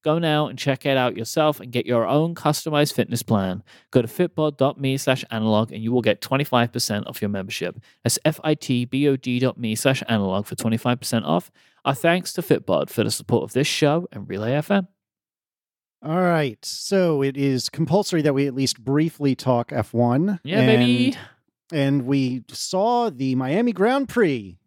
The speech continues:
Speaker 2: uh, just a few days ago.
Speaker 1: Yeehaw,
Speaker 2: Yeehaw,
Speaker 1: America.
Speaker 2: something like that. Heck yeah. Um, now, this was, th-, it was an okay race, in my personal opinion. The beginning was interesting. The end was interesting. The middle was kind of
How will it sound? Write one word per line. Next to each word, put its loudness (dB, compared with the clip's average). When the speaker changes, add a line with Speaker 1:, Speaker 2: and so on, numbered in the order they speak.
Speaker 2:
uh, 4
just -4
a -6
few 2
days 4
ago. 4
Speaker 1:
Yeehaw, 0
Speaker 2:
Yeehaw, 2
Speaker 1:
America. 4
Speaker 2:
something 0
like 0
that. 0
Heck 0
yeah. 0
Um, 0
now, 4
this -2
was, 0
th-, -2
it 0
was 2
an -10
okay 2
race, 0
in -4
my 2
personal 0
opinion. 0
The -4
beginning 0
was 0
interesting. 0
The 0
end 2
was -2
interesting. 0
The 2
middle 0
was -6
kind 2
of -8